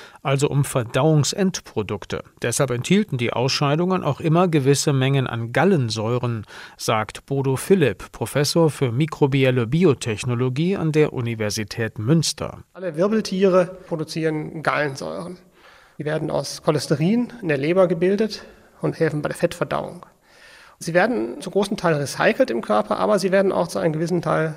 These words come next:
Speaker 2: ausgeschieden. Wir haben ausgerechnet, dass eine Kuh circa sechzig Kilo Gallensäuren pro Jahr abgibt.
Speaker 1: Die Verbindungen landen dann auch mit auf dem Feld. Und das könnte ein bisher übersehenes Risiko für Würmer, Insekten und andere wirbellose Tiere in Ackerböden sein.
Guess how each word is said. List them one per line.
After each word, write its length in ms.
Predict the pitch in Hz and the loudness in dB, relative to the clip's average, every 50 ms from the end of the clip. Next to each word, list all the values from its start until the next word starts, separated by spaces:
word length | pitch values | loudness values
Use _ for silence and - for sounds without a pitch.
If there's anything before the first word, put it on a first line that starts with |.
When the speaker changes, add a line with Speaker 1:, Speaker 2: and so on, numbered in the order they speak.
| - - | -10 -12
Speaker 2:
ausgeschieden. 600 | - 208 - - 180 - - - 147 131 160 - - - - - - - - - - - | -8 -8 -4 -2 -2 -2 -2 -2 -4 -8 -10 -12 -18 -20 -20 -20 -20 -20 -20 -20 -10 -4
Wir 100 | 160 151 | -2 -2
haben 140 | 151 151 165 | 0 0 2
ausgerechnet, 560 | 170 170 - - - 180 175 - - 180 - | 0 0 0 -2 -2 0 0 2 2 0 0
dass 160 | 170 160 - | -2 -2 -2
eine 160 | - 156 - | -2 -2 -2
Kuh 400 | - - - 190 185 185 180 185 - - - - - - | -2 -4 -2 -2 0 0 -2 -4 -8 -14 -20 -20 -20 -8
circa 220 | - - 151 156 | -6 0 0 2
sechzig 400 | 143 147 151 - - - 160 - | 2 2 0 -2 -4 -6 -10 -10
Kilo 420 | - - - 180 175 160 147 139 139 - - - - - | -8 -6 -2 0 2 2 0 0 -4 -8 -14 -20 -12 -4
Gallensäuren 500 | - 139 143 147 143 139 139 135 143 151 | -2 0 0 0 0 -2 -4 -4 -4 -4
pro 160 | - - 156 | -4 -4 -4
Jahr 400 | 139 139 139 135 139 135 143 143 - | -2 -2 -2 -2 -2 -4 -4 -6 -6
abgibt. 540 | - - - - - - - _ - - _ _ _ _ | -6 -6 -6 -6 -10 -14 -14 _ -20 -20 _ _ _ _
Speaker 1:
Die 100 | - 131 | -6 0
Verbindungen 540 | - 156 139 143 160 180 190 226 226 226 214 | 2 4 4 4 4 4 2 2 0 0 0
landen 400 | 202 180 170 180 175 170 165 147 | 2 2 2 2 2 2 2 2
dann 200 | 147 143 143 151 | 2 2 2 2
auch 200 | 156 147 - - | 0 0 0 0
mit 300 | 139 139 139 131 - - | 0 0 0 0 -2 -4
auf 220 | - 123 120 - | -4 -4 -6 -4
dem 200 | - 147 139 139 | -2 -2 -2 -2
Feld. 600 | - - - 175 185 170 120 92 82 - - - - | -2 0 2 2 4 4 2 0 -2 -6 -6 -6 -6
Und 260 | - 113 104 101 - | -6 -8 -8 -6 -4
das 360 | 123 120 151 170 - - - | -2 -2 -2 -2 -4 -4 -2
könnte 340 | - 165 170 180 170 - - | 0 0 0 2 0 0 0
ein 160 | - 160 151 | 0 0 2
bisher 320 | 139 165 151 - 165 151 | 2 2 2 4 2 2
übersehenes 880 | - 160 156 135 143 131 123 113 110 127 143 160 165 160 147 135 - - | 2 0 2 4 4 4 4 2 0 0 0 2 2 2 2 0 0 -2
Risiko 600 | 147 170 202 214 156 131 120 120 - 143 147 175 185 | -2 -2 -2 -2 -2 -4 -4 -2 0 0 2 2 0
für 400 | 170 - - 143 131 117 104 98 | -2 0 0 0 0 0 -2 -4
Würmer, 480 | 110 127 143 156 165 180 190 202 - | -2 0 0 2 2 2 2 0 -2
Insekten 600 | - 139 131 123 110 123 139 156 - - - 156 147 | -2 -4 -4 -2 -2 -2 -2 -2 -4 -4 -2 0 0
und 240 | 143 139 131 - - | 0 0 -2 -2 -2
andere 500 | 180 214 214 165 135 117 135 127 117 117 | -2 0 2 2 2 2 0 -2 0 0
wirbellose 640 | 123 131 143 135 139 135 131 135 135 131 - 135 | 2 2 4 4 4 2 4 2 2 2 0 -4
Tiere 400 | 123 - - 143 131 117 - 117 | -4 -4 -2 -2 -2 0 -2 -2
in 160 | - - 143 151 | -2 -2 -2 -2
Ackerböden 640 | 202 208 - - 139 120 107 110 107 104 104 107 | -2 -2 2 2 2 2 0 -4 -6 -6 -6 -6
sein. 460 | 104 101 117 107 101 92 78 69 - | -6 -4 -4 -4 -6 -6 -10 -12 -16